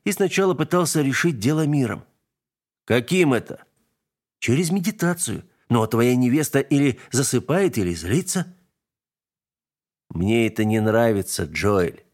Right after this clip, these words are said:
И то, что ты причинил Оливии боль, и то, что вы занимались магией, не сообщив об этом мне».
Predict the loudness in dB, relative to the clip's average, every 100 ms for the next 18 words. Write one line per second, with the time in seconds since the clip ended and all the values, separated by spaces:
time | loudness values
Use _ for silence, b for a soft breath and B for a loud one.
0 | _ _ _ _ 0 0 0 -4 -2 -2
1 | -2 -2 0 2 2 0 0 0 -2 0
2 | 2 2 0 B -4 0 0 0 0 2
3 | 2 2 2 2 2 2 0 0 0 2
4 | 2 2 2 2 0 2 0 0 -2 0
5 | 0 2 0 2 0 2 2 2 0